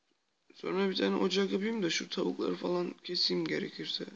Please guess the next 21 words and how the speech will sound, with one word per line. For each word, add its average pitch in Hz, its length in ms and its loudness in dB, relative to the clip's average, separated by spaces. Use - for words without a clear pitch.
Yani - 160 -6
daha 151 200 -4
değil 165 220 -2
tabii. 156 260 -10
Bir 170 160 -6
tavuk 175 260 -2
çiftliği 185 420 2
yaparım. 160 460 -4
Orada 180 440 0
keserim. 175 520 0
Bu 185 60 4
arada 180 280 4
akşam 190 480 6
da 170 60 0
oluyor. 175 420 2
Benim 170 260 0
şu - 160 -4
evi 170 200 0
çabuk 180 360 -2
bitirmem 170 520 -4
lazım. 156 380 -6